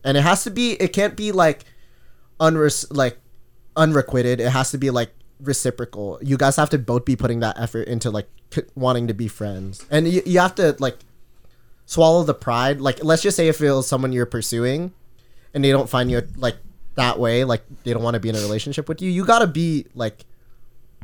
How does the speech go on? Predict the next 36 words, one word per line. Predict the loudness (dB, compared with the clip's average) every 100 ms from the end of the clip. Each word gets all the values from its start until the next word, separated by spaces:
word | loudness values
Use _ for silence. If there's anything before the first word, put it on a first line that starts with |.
| -20 -10
you | 0
gotta, | 2 4 2 -2
like, | -4 -2 -2
respect | -2 -4
yourself | -4 -8 -8
and | -6
say, | -2
like, | -4 0
"Oh, | 0
we | 0
could | -2
be | -4
friends," | -4 -4 -4 -4
and | -8 -10
keep | -10 -10
it | -10
that | -8 -8
way. | -6
Like, | 0 0 2
you | 4
aren't | 4
gonna | 4 -2
stay | 0 0
in | 0
that | -2
friendship | -4 -4 -4 -4
just | -4 -6
to, | -6 -8
like, | -10 -14 -20 -20 -20 -18 -2
take | -2 0
a |
hit | -2 -2
at | -4 -6
them | -12
again | -8 -8
or, | -8